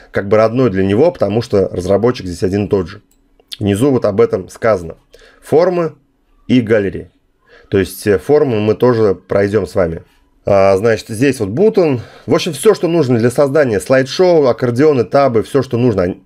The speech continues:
Таймеры, кнопка наверх, дискус, подключение H T M L код, анимейт, э, и даже погода можно повесить. Вот эти все плагины, они не будут у вас активны, если вы где-то скачаете,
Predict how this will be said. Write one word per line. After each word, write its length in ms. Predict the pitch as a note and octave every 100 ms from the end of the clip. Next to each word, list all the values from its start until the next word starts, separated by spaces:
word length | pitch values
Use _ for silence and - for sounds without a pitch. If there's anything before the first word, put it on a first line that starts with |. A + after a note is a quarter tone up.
| _
Таймеры, 760 | C3+ C#3 C3 A#2+ A2+ G#2+ F#2+ F2 _ _ _ -
кнопка 380 | - A#2+ - G#2
наверх, 500 | G#2 A#2 C#3+ D#3 G2+
дискус, 600 | G#2+ G#2 - C#3 D3+ D3
подключение 640 | - - A#2 G2+ A#2+ G#2
H 220 | - G#2+ -
T 120 | A#2
M 120 | A2
L 120 | G2
код, 360 | F#2+ D#3+ D#3+ - _ _
анимейт, 600 | G#2 G#2+ A#2+ D3 D3+ - _ _ _ _ _ _ _ _ _ _ -
э, 420 | - G2+ G2 G2
и 140 | - C#3
даже 300 | A#2 A#2 F#2+
погода 520 | A2+ G#2+ A2+ F2+ E2 _ _
можно 260 | G2+ F#2+ F2+
повесить. 520 | G#2 B2+ D#3 B2 - - - -
Вот 120 | B2
эти 160 | E3 D3+
все 200 | C3+ D#3+
плагины, 600 | B2 E3 F#3 E3 D#3 C3 -
они 280 | A#2+ D3+
не 120 | D#3+ C#3
будут 220 | D3+ C#3
у 40 |
вас 220 | B2+ C3
активны, 380 | A#2+ - C#3+ A#2+
если 260 | G2+ C3+ A#2+
вы 80 | G#2+
где-то 220 | B2+ A#2+
скачаете, 800 | - A#2+ - D3 B2 G#2+ -